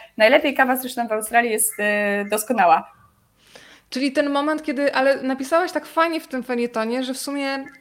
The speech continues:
Speaker 2: doświadczenie emigracji właśnie nauczyło cię tego, że nie pierwszy raz będziesz zaczynać coś od nowa, że już nieraz się przewracałaś, otrzypywałaś kolanka i po prostu musiałaś ruszyć dalej. To mi się strasznie podoba, bo myślę, że
Speaker 1: Tak.
Speaker 2: każdy to może przełożyć na swoją rzeczywistość.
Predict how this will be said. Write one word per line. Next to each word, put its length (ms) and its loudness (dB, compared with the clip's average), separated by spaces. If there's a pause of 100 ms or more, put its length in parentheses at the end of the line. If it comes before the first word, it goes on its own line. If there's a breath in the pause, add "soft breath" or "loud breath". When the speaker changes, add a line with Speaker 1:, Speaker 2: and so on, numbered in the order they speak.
(200)
Speaker 2:
doświadczenie 580 -2
emigracji 580 -2
właśnie 280 -6
nauczyło 440 -4
cię 140 -8
tego, 460 -2
że 200 -4
nie 120 -4
pierwszy 300 -8
raz 160 -2
będziesz 280 -4
zaczynać 460 -4
coś 220 -10
od 120 -4
nowa, 460 -4
że 100 -2
już 140 -4
nieraz 420 -2 (260 loud breath)
się 140 -6
przewracałaś, 600 2
otrzypywałaś 600 -2
kolanka 460 0
i 60 -4
po 100 -2
prostu 260 -8
musiałaś 300 -4
ruszyć 260 -6
dalej. 300 0
To 80 -8
mi 80 -4
się 100 -8
strasznie 320 -6
podoba, 420 -4
bo 100 -8
myślę, 240 -8
że 100 -8
Speaker 1:
Tak. 120 8
Speaker 2:
każdy 200 0
to 100 -8
może 220 -2
przełożyć 360 -2
na 80 -4
swoją 260 -8
rzeczywistość. 720 -10